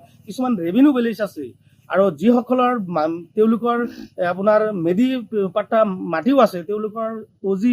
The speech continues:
একচনা তেনেকুৱা দি আছে। সেই মানুহখিনি আপুনি চৰকাৰীভাৱে বিভিন্ন ধৰণৰ সা সুবিধা পাইছে,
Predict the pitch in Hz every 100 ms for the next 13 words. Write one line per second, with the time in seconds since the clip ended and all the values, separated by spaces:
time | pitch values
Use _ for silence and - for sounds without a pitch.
0 | 220 202 - 226 220 208 202 202 220 208
1 | - - 202 262 - 147 - _ - 220
2 | 247 208 220 240 240 247 247 190 220 233
3 | 220 185 175 214 214 220 226 165 180 208
4 | 208 214 214 196 180 185 214 208 208 226
5 | 233 165